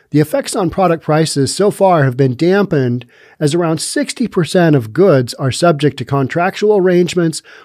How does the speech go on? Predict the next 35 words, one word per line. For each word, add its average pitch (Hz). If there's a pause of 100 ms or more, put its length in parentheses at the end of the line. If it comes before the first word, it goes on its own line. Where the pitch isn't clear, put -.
with 131
shipping 254
rates 139
agreed 170
in 214
advance 143 (360)
and 147
only 143
forty 240
percent 127 (240)
to 139
soaring 180
spot 127 (180)
prices. - (600)
So 226
a 220
lot 247
of 262
the 196
stuff 165
that's -
going 156
through 156
the 135
system 135
now, 117 (540)
it, 190 (460)
you 202
already 185
had 160
ship-, 190
agreed 160
upon 165
shipping 180
rates. 123